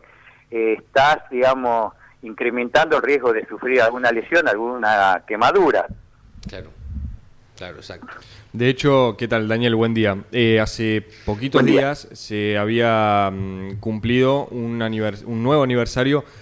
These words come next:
Speaker 3: del fallecimiento de Guillermo Castellanos.
Speaker 2: Es cierto.
Speaker 3: Eh, y bueno, también más allá de cómo se avanzó dentro del auto, hablando de la seguridad, uno no deja de recordar lo que se hizo afuera,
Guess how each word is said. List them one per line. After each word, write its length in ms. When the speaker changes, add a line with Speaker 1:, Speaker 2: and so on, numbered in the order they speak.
Speaker 3:
del 160
fallecimiento 640
de 80
Guillermo 320
Castellanos. 640
Speaker 2:
Es 60
cierto. 340
Speaker 3:
Eh, 800
y 80
bueno, 260
también 500
más 440
allá 640
de 960
cómo 240
se 140
avanzó 580
dentro 680
del 160
auto, 480
hablando 400
de 80
la 120
seguridad, 580
uno 240
no 160
deja 240
de 100
recordar 540
lo 160
que 80
se 140
hizo 500
afuera, 560